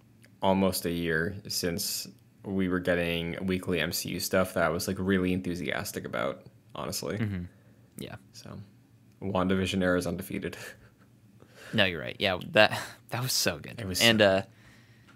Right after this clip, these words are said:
Speaker 2: I mean, Falcon and the Winter Soldier was good too, but, like, l-, not, not the same level. And then I think Loki felt a little bit more similar to WandaVision.
Speaker 1: Yeah, Lo-,
Speaker 2: Right.
Speaker 1: Loki for sure got close. I think the,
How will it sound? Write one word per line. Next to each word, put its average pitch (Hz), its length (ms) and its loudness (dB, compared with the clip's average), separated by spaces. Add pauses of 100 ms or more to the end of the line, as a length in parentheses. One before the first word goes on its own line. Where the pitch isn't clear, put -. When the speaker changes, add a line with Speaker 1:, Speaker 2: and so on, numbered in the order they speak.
(400)
Speaker 2:
I - 60 0
mean, 131 380 2
Falcon 185 300 6
and 214 60 6
the 214 40 6
Winter 190 160 6
Soldier 147 260 4
was 113 140 0
good 98 200 4
too, - 120 -6 (180)
but, 90 140 4
like, 87 260 0 (960)
l-, 123 160 -4 (300)
not, 143 280 8
not 131 200 6
the 117 80 -4
same 101 180 2
level. 92 240 2
And 85 100 2
then 110 120 8
I - 40 8
think 110 160 2
Loki 98 540 2 (640)
felt 95 300 4
a 92 40 -8
little 90 120 -4
bit 90 100 -8
more 76 160 -4
similar - 340 -8
to - 300 -8 (320)
WandaVision. - 520 -2 (480)
Speaker 1:
Yeah, 156 180 10
Lo-, 131 160 10
Speaker 2:
Right. 151 140 2
Speaker 1:
Loki 143 280 4
for 170 160 0
sure 113 240 4
got 98 220 6
close. 95 320 2
I 95 80 4
think 104 240 0
the, 95 340 4